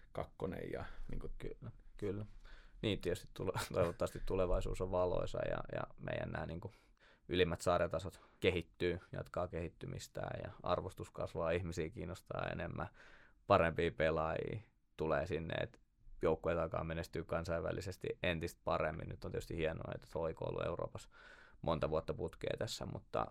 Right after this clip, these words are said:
Speaker 2: mutta se on tietysti se, mitä tässä itse haluaa uskoa ja, ja mikä on se oma sydämen asia ja mihin taas niinku se oman pienen panoksensa yrittää,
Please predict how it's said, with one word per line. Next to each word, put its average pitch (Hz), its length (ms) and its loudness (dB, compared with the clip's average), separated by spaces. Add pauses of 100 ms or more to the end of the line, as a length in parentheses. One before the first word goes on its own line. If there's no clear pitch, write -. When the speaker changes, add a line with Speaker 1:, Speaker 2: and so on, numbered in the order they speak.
Speaker 2:
mutta 82 180 -2
se 82 80 4
on 78 100 4
tietysti 82 260 0
se, - 260 0 (140)
mitä 78 180 -2
tässä - 260 -8 (100)
itse - 300 0 (140)
haluaa 92 420 4
uskoa 87 380 2
ja, 85 240 2
ja 82 80 -4
mikä 82 240 -2
on 82 60 0
se 85 80 0
oma 82 200 2
sydämen 82 360 0
asia 82 240 0
ja 82 60 0
mihin 85 240 -6
taas 82 240 0
niinku 90 160 -6
se 85 80 2
oman 80 300 0 (160)
pienen 82 320 4
panoksensa 85 580 0
yrittää, 87 420 -2